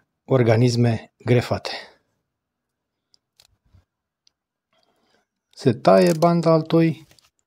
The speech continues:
și gata,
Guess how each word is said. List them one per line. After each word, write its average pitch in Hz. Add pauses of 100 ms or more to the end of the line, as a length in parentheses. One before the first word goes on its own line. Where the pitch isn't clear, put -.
(2000)
și 220 (1300)
gata, -